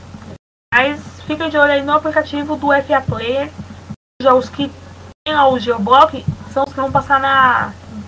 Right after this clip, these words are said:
no, pelo menos no Star Plus, né? Nos canais Disney já não sei se passa. Mas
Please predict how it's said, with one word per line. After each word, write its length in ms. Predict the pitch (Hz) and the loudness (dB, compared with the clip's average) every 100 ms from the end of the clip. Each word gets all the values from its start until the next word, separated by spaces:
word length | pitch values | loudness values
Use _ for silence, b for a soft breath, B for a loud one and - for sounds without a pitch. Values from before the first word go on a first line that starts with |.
| - - - 220 | -16 -4 -2 -2
no, 140 | 233 | -2
pelo 160 | 196 240 | 0 4
menos 160 | 269 277 | 4 2
no 60 | |
Star 220 | 302 320 311 | 2 2 2
Plus, 160 | 240 | -2
né? 100 | 208 | -2
Nos 100 | 208 | -6
canais 300 | 196 220 214 | -4 -2 -2
Disney 200 | 220 254 | -4 -10
já 140 | 254 247 | -6 -6
não 80 | 254 | -8
sei 100 | 254 | -16
se 120 | - | -4
passa. 360 | 196 185 185 190 - - - _ _ _ _ _ - - - - | -4 -2 -8 -14 -16 -20 -20 _ _ _ _ _ -8 -6 -6 -6
Mas 500 | 196 196 208 220 240 | 0 4 4 4 -6